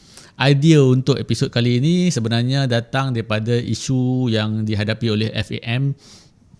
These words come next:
dan negara kita jugalah sebenarnya, ah, berkenaan dengan tujuh pemain warisan, ah, yang telah diberikan warga negara,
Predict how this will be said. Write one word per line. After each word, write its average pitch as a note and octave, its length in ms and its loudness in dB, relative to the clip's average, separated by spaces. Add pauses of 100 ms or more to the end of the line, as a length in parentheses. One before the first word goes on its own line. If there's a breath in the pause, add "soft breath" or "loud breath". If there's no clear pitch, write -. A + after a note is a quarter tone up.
(180)
dan C3+ 160 4
negara D3 240 6
kita E3 240 2
jugalah A#2+ 320 0
sebenarnya, B2+ 400 2 (720)
ah, G2+ 240 -2
berkenaan G#2+ 400 -2
dengan A#2 160 2
tujuh A#2 320 4
pemain A2+ 320 4
warisan, A#2 720 2 (680 loud breath)
ah, G2+ 260 -6
yang A2 160 0
telah A#2+ 240 0
diberikan A2+ 480 2
warga A#2 300 4
negara, B2 480 4